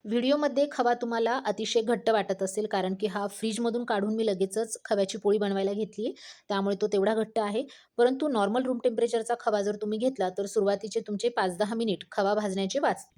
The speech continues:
व्हिडिओमध्ये तुम्ही पाहू शकता की खवा आता पातळ झालेला आहे आणि मी स्पॅच्युलाच्या मदतीने कढईला बाजूला लागलेला जो खवा आहे, तो देखील काढून घेत आहे आणि स्पॅच्युलाच्या मदतीने त्याला चांगलं मी मिक्स करून घेत आहे.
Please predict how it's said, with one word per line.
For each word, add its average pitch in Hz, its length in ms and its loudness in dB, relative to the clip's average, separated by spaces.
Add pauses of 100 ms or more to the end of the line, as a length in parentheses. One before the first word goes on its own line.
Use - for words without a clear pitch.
व्हिडिओमध्ये 277 440 4
तुम्ही 285 180 -4
पाहू 240 220 2
शकता 262 340 0
की 214 200 -6
खवा 226 240 2
आता 226 200 -2
पातळ 220 360 0
झालेला 214 400 0
आहे 202 280 -2
आणि 190 160 -4
मी 196 160 0
स्पॅच्युलाच्या 226 580 0
मदतीने 208 560 0 (360)
कढईला 214 440 4
बाजूला 190 380 2
लागलेला 190 360 4
जो 196 160 0
खवा 196 260 0
आहे, 196 240 0
तो 190 180 -2
देखील 196 260 -2
काढून 208 260 0
घेत 214 220 -4
आहे 190 240 -2 (320)
आणि 190 340 0
स्पॅच्युलाच्या 196 540 0
मदतीने 190 360 0
त्याला 185 220 -2
चांगलं 185 420 0
मी 254 200 -2
मिक्स 214 240 -2
करून 170 240 0
घेत 170 220 -8
आहे. 156 200 -10